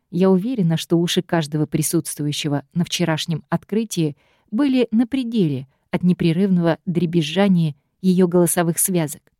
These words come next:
Казалось, еще мгновение, и из ушей хлынет кровь, до того противным и писклявым обладала она голосом.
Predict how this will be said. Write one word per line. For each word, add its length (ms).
Казалось, 600
еще 280
мгновение, 680
и 120
из 120
ушей 300
хлынет 400
кровь, 400
до 140
того 240
противным 640
и 60
писклявым 680
обладала 560
она 160
голосом. 560